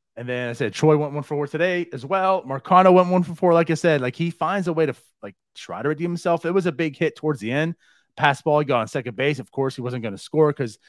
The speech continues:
there's no one behind Marcano that can hit him in. But that was a big hit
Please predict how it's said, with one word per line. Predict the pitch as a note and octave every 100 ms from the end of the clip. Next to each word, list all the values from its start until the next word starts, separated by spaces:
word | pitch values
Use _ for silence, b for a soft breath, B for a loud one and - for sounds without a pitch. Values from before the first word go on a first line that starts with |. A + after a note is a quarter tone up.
| b
there's | C3 A#2
no | E3
one | F3+
behind | C3+ F#2+ C#3+ F#3+
Marcano | C#3+ G2 - G#2 F#2+
that | G2+
can | F#2+
hit | A#2
him | F#2 F#2+
in. | F#3 F3 B2 B2 _ _ _ _
But | D3+
that | F3+
was | A3+
a | A3
big | G3 G#3
hit | G3 G#3+